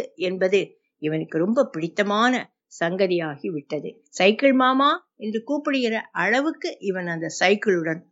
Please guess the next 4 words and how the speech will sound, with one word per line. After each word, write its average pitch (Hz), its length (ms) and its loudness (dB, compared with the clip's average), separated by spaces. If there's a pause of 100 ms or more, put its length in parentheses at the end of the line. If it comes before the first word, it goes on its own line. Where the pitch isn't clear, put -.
(240)
ஒன்றியும் 240 560 6 (160)
பந்தப்பட்டும் 175 800 -2
போனான். 151 480 -4
இப்போதெல்லாம் 330 760 8